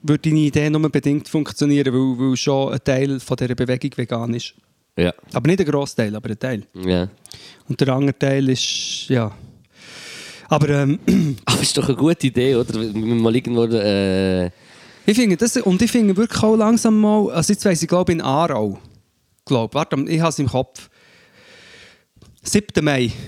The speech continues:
Speaker 1: glaub, ich bin nicht sicher, ich muss es noch, ich muss noch eins nachschauen. Am siebten Mai weiss ich scheinbar durch Aarau laufen. Und man
Speaker 2: Mhm.
Speaker 1: muss einfach wirklich sagen, erstens gibt's die grossen Demos, oder, wo die das einfach können ma-, können machen, während dem im Spital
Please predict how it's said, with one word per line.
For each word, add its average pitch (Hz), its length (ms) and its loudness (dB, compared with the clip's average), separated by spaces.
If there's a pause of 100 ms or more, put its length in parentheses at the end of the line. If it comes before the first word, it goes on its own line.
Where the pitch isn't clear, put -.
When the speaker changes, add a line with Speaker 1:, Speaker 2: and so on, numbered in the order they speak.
(260)
Speaker 1:
glaub, 120 260 0
ich 147 60 0
bin 190 140 2
nicht 202 120 0
sicher, 160 300 -2
ich 175 60 0
muss 160 180 0
es 143 60 -6
noch, 170 160 0
ich 180 80 2
muss 185 180 0
noch 160 80 2
eins 156 180 0
nachschauen. 127 380 -2
Am 131 100 -2
siebten 233 320 -2
Mai 196 180 2
weiss 180 200 -2
ich - 80 -4
scheinbar 165 300 0
durch 139 180 -2
Aarau 131 340 0
laufen. 101 460 -6 (280)
Und - 100 2
man 185 100 6
Speaker 2:
Mhm. 220 60 6
Speaker 1:
muss 196 120 2
einfach 196 220 0
wirklich 214 300 0
sagen, 190 240 0
erstens 196 440 0
gibt's - 200 -4
die 143 100 -8
grossen 175 460 0
Demos, 202 380 -2
oder, 180 240 -4
wo 170 60 -2
die 185 180 -2
das 175 160 0
einfach 175 280 -4
können 160 240 0
ma-, 160 160 0
können 160 240 0
machen, 196 300 2
während 156 260 0
dem 160 260 2
im 143 260 2
Spital 139 600 0